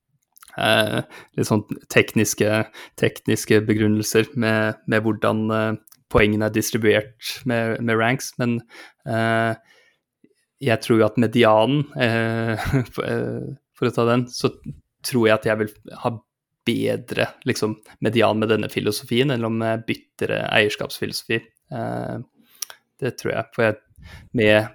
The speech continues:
med enhver nedside så finnes det en oppside. Så her har vi, her har vi to ulike tilnærminger, ehm, og jeg tror ikke,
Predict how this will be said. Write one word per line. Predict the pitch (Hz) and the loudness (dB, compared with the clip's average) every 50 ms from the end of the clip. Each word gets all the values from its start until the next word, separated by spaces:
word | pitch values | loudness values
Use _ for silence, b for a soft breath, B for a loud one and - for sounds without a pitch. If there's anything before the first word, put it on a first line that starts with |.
| - - | -12 -8
med | 123 117 117 113 110 110 | -4 0 2 2 2 2
enhver | 107 113 117 107 107 110 110 - - - | 4 6 6 8 6 6 4 0 -4 -4
nedside | - 127 113 98 - - - - | 0 2 2 2 2 -2 -6 -6
så | 113 - - | -6 -6 -4
finnes | - 95 98 - | -4 -6 -6 -6
det | - | -6
en | 117 110 | -6 -6
oppside. | 107 - - - - - - - - - _ _ B B B B B B B _ _ _ _ - | -6 -6 -6 -6 -6 -6 -8 -10 -14 -16 _ _ B B B B B B B _ _ _ _ -4
Så | - - 147 | 0 4 6
her | 147 147 147 | 8 8 8
har | 143 143 | 6 6
vi, | 147 147 147 151 160 - | 6 4 4 4 2 0
her | - - 135 147 | -2 0 2 2
har | 151 | 2
vi | 156 151 | 0 0
to | - - 143 143 135 | 2 2 4 4 4
ulike | 127 123 - 143 | 4 2 2 2
tilnærminger, | - 135 123 123 120 135 147 170 208 254 247 - _ _ - | 2 2 4 4 2 2 2 2 2 0 -2 -6 _ _ -2
ehm, | 156 147 147 147 147 147 147 151 151 156 160 160 - B B B B B _ - | 2 2 4 4 4 2 2 0 0 -2 -4 -6 -8 B B B B B _ -2
og | 175 151 147 151 - - - | 0 2 2 2 0 -2 -8
jeg | 135 - - | -10 -8 -6
tror | - - - - 120 117 127 127 | -4 -4 -2 0 0 2 4 4
ikke, | 127 127 127 - - | 2 4 4 2 2